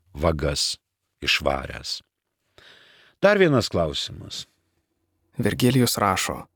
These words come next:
Speaker 2: "Garbė Jėzui, kokią poziciją užimti katalikams Izraelio atžvilgiu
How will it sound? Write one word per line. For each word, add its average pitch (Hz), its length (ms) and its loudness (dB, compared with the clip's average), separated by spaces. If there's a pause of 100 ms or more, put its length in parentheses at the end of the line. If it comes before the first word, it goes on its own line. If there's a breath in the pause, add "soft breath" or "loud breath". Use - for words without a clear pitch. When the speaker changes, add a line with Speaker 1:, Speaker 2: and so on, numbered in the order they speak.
(360)
Speaker 2:
"Garbė 127 380 2
Jėzui, 98 480 -2 (360)
kokią 95 300 0
poziciją 110 560 0
užimti 117 420 0
katalikams 113 760 0 (140)
Izraelio 139 520 2
atžvilgiu 110 560 -2